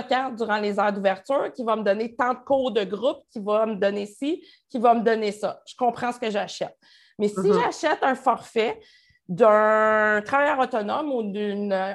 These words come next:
Speaker 1: entreprise puis que c'est pas clair, j'ai automatiquement une friction puis une tension, une résistance en dedans de moi qui dit, « Mais là, euh, je sais pas que j'achète. »
Speaker 2: Mm.
Speaker 1: Fait que je
Speaker 2: Ou
Speaker 1: suis
Speaker 2: un
Speaker 1: pas à
Speaker 2: sentiment
Speaker 1: l'aise.
Speaker 2: d'obligation aussi,
Speaker 1: Oui.
Speaker 2: dans le sens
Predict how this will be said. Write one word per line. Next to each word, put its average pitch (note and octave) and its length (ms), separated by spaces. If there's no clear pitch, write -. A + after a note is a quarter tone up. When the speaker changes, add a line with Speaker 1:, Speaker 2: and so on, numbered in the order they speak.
Speaker 1:
entreprise B3+ 640
puis - 120
que - 80
c'est F#3+ 120
pas A#3+ 200
clair, A#3+ 360
j'ai A3 280
automatiquement C#4+ 640
une D4 80
friction - 460
puis C#4 120
une A3 120
tension, A3 500
une A3 160
résistance C4 760
en G#3+ 120
dedans F#3+ 200
de F#3+ 60
moi C4 160
qui - 160
dit, « G3 160
Mais F#3+ 440
là, B3 400
euh, G#3 280
je - 120
sais F#3 120
pas F#3+ 100
que A3+ 140
j'achète. » F#3+ 360
Speaker 2:
Mm. G3+ 180
Speaker 1:
Fait F#3+ 100
que G3+ 40
je A#3 60
Speaker 2:
Ou B3 80
Speaker 1:
suis A3+ 120
Speaker 2:
un A#3 40
Speaker 1:
pas A#3+ 80
à A3 120
Speaker 2:
sentiment C4+ 200
Speaker 1:
l'aise. D#4 80
Speaker 2:
d'obligation A3+ 800
aussi, D#4+ 360
Speaker 1:
Oui. C4+ 60
Speaker 2:
dans F#3 120
le F#3 60
sens A3+ 300